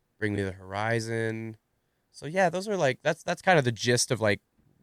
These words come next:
what got me to the point where I wanted to do music. And then,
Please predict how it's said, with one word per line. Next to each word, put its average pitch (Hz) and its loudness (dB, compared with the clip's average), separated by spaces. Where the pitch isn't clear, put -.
what 120 2
got 120 4
me 117 0
to 101 -8
the 113 -4
point 107 2
where 101 0
I 98 0
wanted 110 0
to 104 -20
do 107 -4
music. 113 0
And 110 -2
then, 104 -4